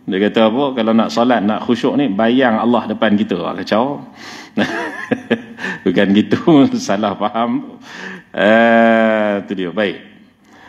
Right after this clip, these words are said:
Maka tuan-tuan yang dimuliakan Allah Subhanahu wa Ta'ala, orang yang demikian saat itu. Saat apa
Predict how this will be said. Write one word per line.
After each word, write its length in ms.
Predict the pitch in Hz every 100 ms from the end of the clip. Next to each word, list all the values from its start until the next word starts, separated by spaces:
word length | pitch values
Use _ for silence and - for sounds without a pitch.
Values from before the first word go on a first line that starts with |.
| - _ _ _ _ 202 _ _ _ _ _ _ _ _ _ _ _ _ _ -
Maka 400 | - 113 208 233
tuan-tuan 320 | 196 185 208 202
yang 160 | 175
dimuliakan 560 | 165 165 170 196 170 151
Allah 320 | 143 165 170
Subhanahu 640 | - 139 156 151 143 139
wa 60 | 131
Ta'ala, 400 | 127 113 156 160
orang 320 | 156 190 214
yang 160 | 190 175
demikian 720 | 160 151 131 131 131 147 139
saat 400 | 127 127 131 117
itu. 240 | 113 - 85 78 - _ _ _ _ _ _ _ _ _ _ _ _ _ -
Saat 320 | - 101 -
apa 160 | 104